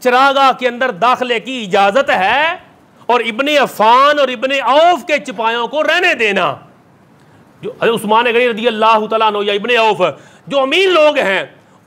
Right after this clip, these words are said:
उनको इस चरागाह में अपने जानवर को चराने की इजाज़त नहीं। ये जो चरागाह है ये गरीब लोगों के लिए है, उन्हें इजाज़त देना।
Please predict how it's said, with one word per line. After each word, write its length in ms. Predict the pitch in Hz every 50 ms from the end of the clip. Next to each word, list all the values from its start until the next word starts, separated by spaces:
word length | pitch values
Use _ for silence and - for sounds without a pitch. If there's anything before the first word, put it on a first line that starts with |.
| _ -
उनको 500 | 247 320 349 349 320 - 285 294 311 320 294 285 320
इस 180 | 330 - - -
चरागाह 560 | 277 254 254 262 277 285 262 269 269 262 254
में 120 | 269 311 311
अपने 260 | 285 277 277 277 269
जानवर 440 | 208 240 240 262 269 269 277 277 262 - 262
को 200 | 254 262 277 277
चराने 460 | - - 262 247 240 240 254 277 285
की 140 | 254 233 269 254
इजाज़त 440 | 190 226 226 233 254 294 294 302 254
नहीं। 360 | 233 262 330 349 302 214 147 - - _ _ _ _ _ _ _ _ _ _ _ - -
ये 160 | 143 170 269
जो 120 | 294 320 311
चरागाह 500 | - 277 262 269 285 294 277 294 294 262 -
है 240 | 175 190 226 285 311
ये 140 | 359 359 277
गरीब 300 | 254 277 311 349 359 349
लोगों 300 | 359 339 330 339 339 302
के 120 | 254 311
लिए 260 | 285 277 - 277 269 202
है, 360 | 190 190 180 165 - - - - -
उन्हें 240 | 349 415 440 427 403
इजाज़त 400 | 339 302 294 285 277 294 285 -
देना। 260 | 254 247 247 254 240